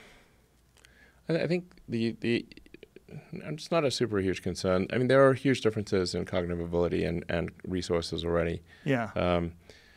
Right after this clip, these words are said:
Speaker 1: I mean, you can think of a corporation as, like, a cybernetic collective, uh, that's far smarter than an individual. Like, I, I, I couldn't personally build, like, a whole rocket and, and the engines and launch it and everything. That's impossible.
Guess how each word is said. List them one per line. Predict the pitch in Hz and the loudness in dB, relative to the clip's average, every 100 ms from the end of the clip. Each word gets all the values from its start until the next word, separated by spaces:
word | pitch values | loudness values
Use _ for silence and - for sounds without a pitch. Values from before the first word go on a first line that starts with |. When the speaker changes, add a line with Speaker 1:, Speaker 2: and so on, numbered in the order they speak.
| - _ _ _ - | -20 _ _ _ -2
Speaker 1:
I | |
mean, | 110 | -2
you | |
can | 113 | 0
think | 127 | 0
of | 101 | 0
a | 90 | 0
corporation | 107 98 95 92 92 87 | 0 2 2 2 0 -4
as, | - 90 87 85 87 | 0 2 2 2 -2
like, | 85 | -2
a | 87 87 85 - _ _ _ - | 0 0 -2 -8 _ _ _ -4
cybernetic | - 85 85 85 85 | 2 2 2 0 0
collective, | 82 82 - 90 85 - _ _ _ _ - | -2 -2 -2 -4 -4 -14 _ _ _ _ -10
uh, | 87 - - | -6 -6 -4
that's | 85 - - - - - _ _ _ - | -4 -4 -8 -8 -12 -20 _ _ _ -8
far | - 92 90 | 2 4 4
smarter | - 92 85 | 2 2 2
than | 82 80 76 - - _ - | 2 0 0 -4 -10 _ -4
an | 87 | -2
individual. | 82 73 73 58 69 - _ - | -2 -4 -4 -6 -8 -14 _ -2
Like, | 98 | 0
I, | 87 - | 0 2
I, | 127 - | 2 2
I | 123 | 0
couldn't | 123 92 | 0 -2
personally | - 107 - 95 | 0 0 0 -4
build, | 85 80 80 78 78 | -2 0 0 -2 -6
like, | 73 | -8
a | - | -6
whole | - 62 | -6 -4
rocket | 60 - - - - _ _ _ | -4 -4 -8 -10 -14 _ _ _
and, | - 87 | -4 -2
and | 85 82 | 0 -2
the | 82 | -2
engines | 76 78 78 78 | -4 -6 -8 -6
and | 76 73 | -6 -4
launch | 82 78 - | -4 -4 -6
it | - | -6
and | 64 | -6
everything. | 62 64 - | -6 -8 -6
That's | 71 80 | -6 -4
impossible. | 85 85 78 - - - | -4 -4 -4 -8 -10 -16